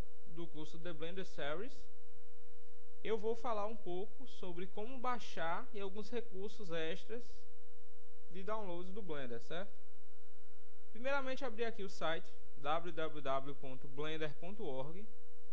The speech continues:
e essa é a página inicial do site oficial do Blender.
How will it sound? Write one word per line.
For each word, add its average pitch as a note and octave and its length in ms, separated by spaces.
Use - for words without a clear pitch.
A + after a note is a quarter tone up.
e B3 460
essa G3+ 380
é - 20
a G#3+ 40
página G3 340
inicial F3 520
do - 60
site F3+ 580
oficial E3+ 560
do G3+ 100
Blender. C3+ 400